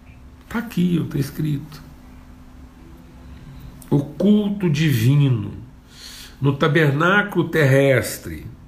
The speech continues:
tá bom? O culto divino no tabernáculo terrestre, por mais eficiente que ele seja, e por mais que ele esteja de acordo com o modelo dado por Deus,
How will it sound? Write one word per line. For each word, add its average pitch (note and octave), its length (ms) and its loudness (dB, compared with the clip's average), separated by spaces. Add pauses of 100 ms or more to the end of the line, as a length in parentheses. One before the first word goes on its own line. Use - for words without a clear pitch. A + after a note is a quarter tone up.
(800)
tá B2+ 80 0
bom? C3+ 360 2 (300)
O G#2+ 100 -12
culto D3+ 360 2
divino A#2 340 -2
no A#2+ 60 -4
tabernáculo C3 800 -2
terrestre, A#2 540 0 (440)
por C#3+ 120 4
mais G#3 400 4
eficiente G3+ 960 2
que F#3+ 80 -4
ele G3 180 0
seja, C3+ 560 0 (340)
e C#3 80 2
por E3+ 180 2
mais F#3+ 260 2
que G#3 100 -2
ele G3+ 80 2
esteja F3+ 340 2
de F3+ 100 0
acordo F3+ 680 2
com D3+ 140 -6
o E3 40 -2
modelo F3+ 760 0
dado E3 500 -2
por F3+ 160 0
Deus, C3 720 -2